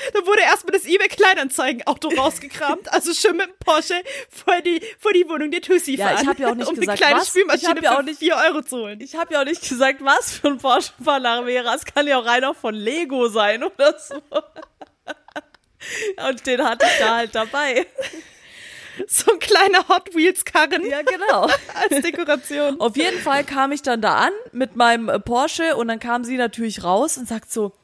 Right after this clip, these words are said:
Speaker 2: „Ähm, das ist Ihr Auto?“ Und ich so, „Ähm, ja, Bitch, das ist mein Auto.“ „Ähm,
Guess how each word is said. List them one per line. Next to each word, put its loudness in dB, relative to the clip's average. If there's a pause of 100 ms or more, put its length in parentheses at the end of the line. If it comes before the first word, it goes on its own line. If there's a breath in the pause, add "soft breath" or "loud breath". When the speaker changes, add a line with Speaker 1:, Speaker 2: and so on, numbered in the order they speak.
(600 soft breath)
Speaker 2:
„Ähm, 2 (560)
das 0
ist -4
Ihr 2
Auto?“ 0 (720 soft breath)
Und -8
ich -6
so, -6 (240 soft breath)
„Ähm, 2 (100)
ja, 2
Bitch, 0
das 0
ist -4
mein 2
Auto.“ 0 (800 loud breath)
„Ähm, 4